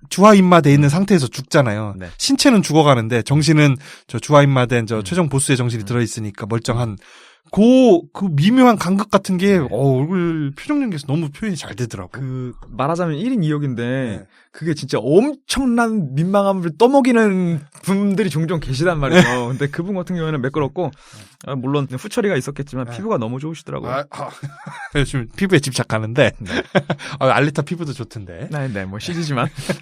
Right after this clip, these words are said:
Speaker 1: <laughs> 네, 그렇습니다. 그 알리타 볼만하고 또 뭐 보신 거 있으세요?
Speaker 2: 네, 뭐 저 일본 영화 그 도쿄의 밤하늘은 항상 짙은 블루, 그 뭐, 그 한국 영화,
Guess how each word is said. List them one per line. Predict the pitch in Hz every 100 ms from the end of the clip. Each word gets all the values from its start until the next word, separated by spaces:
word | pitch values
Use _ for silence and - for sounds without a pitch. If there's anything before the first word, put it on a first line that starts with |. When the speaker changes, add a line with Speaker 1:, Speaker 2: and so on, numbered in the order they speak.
| -
Speaker 1:
<laughs> | - - - 165
네, | 143 139 -
그렇습니다. | - 160 170 160 160 135
그 | 165
알리타 | 160 170
볼만하고 | 156 151 151 160 160 120
또 | 117
뭐 | 160 175
보신 | 170 151 202
거 |
있으세요? | 175 147 180 240 - _
Speaker 2:
네, | 135 127
뭐 | 110 110
저 | - -
일본 | 180 185
영화 | 147 131 143
그 | 110 104 - -
도쿄의 | - 139 -
밤하늘은 | 160 135 135 127 123 113
항상 | - 190 180
짙은 | 147 147 139
블루, | 117 127 127 90 _ _ _ _ _ _
그 | -
뭐, | 110
그 | 117
한국 | 131 202 214
영화, | 160